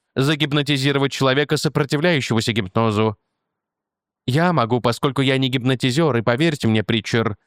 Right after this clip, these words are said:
сопротивление, которого вы не оказываете, о котором вы даже не помышляете,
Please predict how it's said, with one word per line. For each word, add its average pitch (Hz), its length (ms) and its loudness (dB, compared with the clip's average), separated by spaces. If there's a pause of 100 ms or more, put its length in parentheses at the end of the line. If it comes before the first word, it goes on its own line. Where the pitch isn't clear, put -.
(240)
сопротивление, 131 840 0
которого 123 380 0
вы 131 120 0
не 127 100 2
оказываете, 113 720 0
о - 40 -4
котором 123 360 0
вы 120 120 2
даже 117 200 0
не 117 100 2
помышляете, 117 840 0